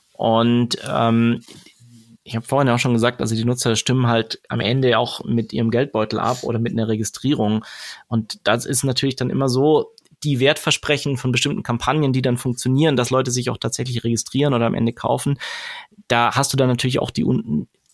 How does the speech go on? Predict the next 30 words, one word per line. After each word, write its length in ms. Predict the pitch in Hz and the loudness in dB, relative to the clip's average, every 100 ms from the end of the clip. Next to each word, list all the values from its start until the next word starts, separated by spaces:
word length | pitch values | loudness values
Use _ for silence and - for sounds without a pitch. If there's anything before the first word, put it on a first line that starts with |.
| - | -14
die, 160 | 135 | -12
die 300 | - 123 120 | -4 -2 0
harte 240 | 110 135 139 | 0 0 2
Bestätigung, 1000 | 123 - 117 139 151 127 123 123 139 127 _ _ - | 2 4 4 4 2 2 4 4 2 -2 _ _ -6
dass 240 | 113 - | -4 -2
offensichtlich 920 | 123 135 143 123 139 - 135 127 - - | -2 2 2 4 0 0 -2 -2 -6 -2
dieses 420 | 131 120 113 117 | -2 0 -2 2
Wertversprechen 1120 | 135 156 131 - - 117 - 113 107 104 _ _ _ | 2 2 0 -2 0 -2 2 2 2 0 _ _ _
auf 240 | - 117 - | -6 -4 0
eine 80 | 117 | 2
Nachfrage 640 | 110 117 - - 101 101 | 4 2 -2 -4 -2 -4
trifft. 520 | - - 107 - - _ - - - - - | -6 -8 -8 -12 -16 _ -20 -20 -20 -20 -8
Und, 420 | - 120 117 - | 0 0 0 -8
äh, 140 | - - _ _ | -14 -20 _ _
jetzt 380 | - 110 117 - | -8 -4 -4 -2
mal 300 | 127 123 - _ | -2 -2 -6 _
unabhängig 460 | - 160 165 151 139 | -2 2 4 4 2
davon, 300 | 135 131 131 | 0 0 0
wie 80 | 131 | 2
viel 180 | 139 131 | 0 0
absolut 580 | 123 - 127 143 170 | -2 -2 0 0 0
jetzt 220 | 120 - 123 | -2 -2 -2
drüber 260 | 131 117 | 2 0
kommt 380 | - 110 123 143 | 0 0 0 -2
oder 260 | 117 113 113 | -2 -2 -2
wie, 160 | 123 - | -6 -4
wie 120 | 120 | -2
stark 360 | - 113 120 | 0 0 0
du 120 | - 117 | -2 2
wächst, 440 | 135 131 - | 4 4 0